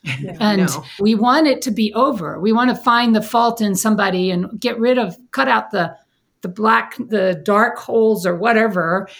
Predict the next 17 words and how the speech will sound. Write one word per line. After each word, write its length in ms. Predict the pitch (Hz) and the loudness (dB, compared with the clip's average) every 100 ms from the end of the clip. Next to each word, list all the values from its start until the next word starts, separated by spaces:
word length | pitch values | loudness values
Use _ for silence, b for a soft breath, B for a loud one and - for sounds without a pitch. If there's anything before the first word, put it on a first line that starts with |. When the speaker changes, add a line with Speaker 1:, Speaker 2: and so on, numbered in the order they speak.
| B - | B -8
Speaker 2:
and 220 | 202 202 | -4 -2
assume 380 | 196 - 262 233 | 0 0 2 4
now 200 | 233 240 | 2 2
it's, 200 | 226 - _ | -2 -8 _
now 200 | 208 233 | -2 0
it's 120 | 226 - | -2 -4
good. 460 | 233 214 - - _ | -2 -2 -4 -14 _
But 160 | 214 202 202 | -2 -2 -4
Speaker 1:
Yeah. 80 | 196 | -4
Speaker 2:
that, 300 | 208 247 - _ _ _ - | -2 -2 -4 _ _ _ -10
I 40 | 165 | -4
agree 260 | 226 294 | 0 2
with 260 | 226 147 - | 2 -2 -8
you. 160 | 160 | -12
It 180 | 185 190 | -10 -4
really 380 | 226 269 254 240 | 0 0 2 2
is 340 | 220 180 - | 2 0 -4